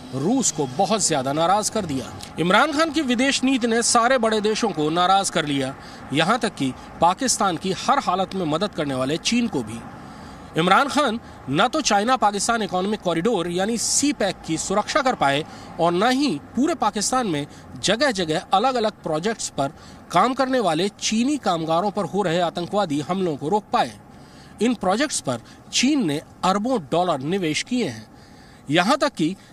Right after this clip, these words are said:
सीपैक की सुरक्षा के लिए पाकिस्तान फौज की दो डिवीजन खड़ी करने के लिए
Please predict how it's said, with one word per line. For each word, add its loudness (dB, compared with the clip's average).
सीपैक 2
की -2
सुरक्षा 0
के -2
लिए 0
पाकिस्तान 0
फौज 0
की -2
दो 0
डिवीजन 0
खड़ी 0
करने -2
के -2
लिए 0